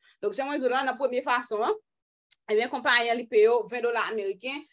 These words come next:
chak fwa ke ou menm ou vant yon pwodui etwal sou website ou an. Donk, sa ke mwen montre la aktyèlman la, se andan bak ofis mwen. Ok, bak ofis siyifi biwo vitiyèl ou, biwo ke ou menm pral gen. Paske lè ke ou menm ou fin lanse nan biznis la,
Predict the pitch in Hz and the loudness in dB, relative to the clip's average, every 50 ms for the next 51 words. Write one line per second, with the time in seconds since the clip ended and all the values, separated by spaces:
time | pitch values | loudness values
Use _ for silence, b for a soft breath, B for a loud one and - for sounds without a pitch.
0 | _ _ - - - 294 294 - - 269 233 240 233 - 214 214 220 240 254 247 | _ _ -8 -2 0 0 0 2 0 -2 -2 -2 0 0 0 0 2 0 0 0
1 | - 220 208 175 190 226 233 233 233 220 220 233 214 214 185 180 - 185 185 214 | 0 0 0 0 0 0 0 0 -2 -2 0 0 0 0 0 -4 -10 -10 -6 -2
2 | 208 220 220 220 233 226 - - 233 226 214 - 202 202 180 180 - - - - | 2 4 4 2 2 -2 -10 -12 -10 -8 -6 -4 -2 -2 -2 -4 -6 -10 -2 0
3 | 247 214 202 190 - - 170 165 180 165 156 B B B B B B B 254 254 | 0 0 0 -2 -6 -10 -10 -8 -8 -8 -8 B B B B B B B -2 0
4 | - 427 392 - 440 339 330 320 294 - 262 302 320 311 277 247 226 - 233 254 | 2 0 0 0 0 -2 0 -2 -2 -2 -4 -6 -4 -2 0 0 0 2 0 -2
5 | 262 - - 294 247 240 226 214 214 220 254 330 294 - - 285 240 - 240 254 | -2 -2 -6 -6 -4 -2 -2 0 2 2 0 0 -4 -6 -4 -4 -4 -2 -2 -6
6 | 240 226 214 190 240 233 208 214 220 240 - - 262 254 247 - 208 190 185 202 | -4 -4 -4 -2 -2 0 0 2 0 0 0 -4 -4 -4 -6 -10 -18 -16 -12 -10
7 | 208 233 294 415 b b b b b - 190 247 233 - 220 240 233 254 254 - | -8 -6 -6 -8 b b b b b -4 0 0 2 2 2 0 0 -2 -4 -4
8 | 262 247 - - 247 240 233 233 226 - 262 220 185 214 233 233 220 226 233 226 | -10 -12 -10 -8 -8 -8 -8 -8 -10 -10 -10 -10 -10 -10 -6 -2 0 0 0 0
9 | 226 220 226 220 - - - 214 208 190 202 240 339 392 247 190 214 220 214 233 | -2 -4 -8 -12 -12 -8 -4 -2 -2 -2 0 -2 -4 -4 -4 -6 -4 0 2 2
10 | 233 233 247 220 214 202 196 185 202 202 190 185 185 170 170 190 214 254 330 349 | 2 2 0 0 0 0 -2 -4 -2 -2 -2 -2 -2 -4 -4 -4 -4 -4 -6 -8
11 | B B B B - 185 - - 269 254 226 240 240 254 269 262 269 233 233 220 | B B B B -12 -12 -4 2 2 2 2 4 2 0 0 0 0 0 0 -2
12 | 220 - - - - - 302 269 247 247 240 233 240 - - - 494 494 349 254 | -4 -4 -8 -10 -10 -6 -6 -4 -2 0 -2 -2 -2 -4 -4 -4 -2 -2 -2 -2
13 | 220 208 214 220 208 190 190 208 202 226 | -2 -2 -2 -2 -2 -4 -4 -4 -4 -4